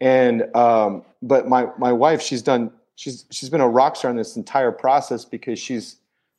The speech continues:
sacrificed time with her husband and building on a marriage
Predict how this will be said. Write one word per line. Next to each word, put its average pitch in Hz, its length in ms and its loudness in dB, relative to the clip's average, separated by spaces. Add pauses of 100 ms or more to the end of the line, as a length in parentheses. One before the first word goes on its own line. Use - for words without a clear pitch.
sacrificed 123 1300 0 (300)
time 127 340 -6
with 113 140 -8
her 101 120 -10
husband 110 600 -2 (460)
and 113 300 -4
building 127 440 2
on 110 180 -2
a 104 60 -4
marriage 110 760 0